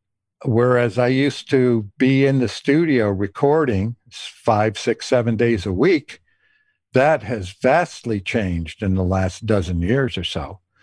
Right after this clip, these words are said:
Now, when I do a Broadway show, uh,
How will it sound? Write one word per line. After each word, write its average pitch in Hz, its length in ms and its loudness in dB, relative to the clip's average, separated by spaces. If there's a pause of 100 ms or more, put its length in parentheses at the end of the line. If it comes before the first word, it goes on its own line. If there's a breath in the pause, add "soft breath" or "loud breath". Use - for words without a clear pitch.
(340 soft breath)
Now, 120 800 2
when 110 240 -2
I 117 80 2
do 151 240 2
a 123 60 0
Broadway 117 520 0
show, 135 520 2
uh, 127 120 -8